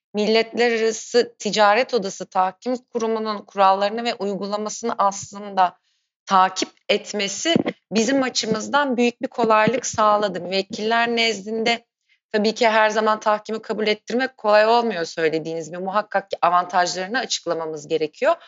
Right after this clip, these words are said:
Bunu yaparken aynı zamanda tahkim kurumlarıyla da ilgili açıklamalar yapıyoruz ve <clears throat> özellikle Türkiye'de tanımadıkları kurumlarla ilgili onlara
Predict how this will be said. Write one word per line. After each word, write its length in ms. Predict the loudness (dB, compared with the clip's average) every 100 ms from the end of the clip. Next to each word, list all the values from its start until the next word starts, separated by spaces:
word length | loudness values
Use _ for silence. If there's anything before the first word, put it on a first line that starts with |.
| _ _ _ _
Bunu 160 | 0 2
yaparken 580 | 4 4 4 4 2 0
aynı 260 | 0 0
zamanda 380 | 0 -2 -2 -4
tahkim 420 | 0 0 -2 -12
kurumlarıyla 720 | -6 -2 0 2 4 2 2 -2
da 40 |
ilgili 360 | -4 -6 -6 -6
açıklamalar 680 | -6 -6 -4 -2 0 0 0
yapıyoruz 500 | 0 -2 -8 -8 -2
ve 240 | -2 -2 -6 -20 _ _ _ _
<clears throat> 220 | 2 4
özellikle 480 | 2 4 4 2 0
Türkiye'de 800 | 0 -2 2 4 4 4 2 0 _ _ _ _ _ _ _
tanımadıkları 760 | 0 4 4 4 2 0 0 0
kurumlarla 640 | -4 -4 0 2 4 2
ilgili 560 | 0 -4 -6 0 0 0 _ _ _ _ 0
onlara 440 | 2 4 2 0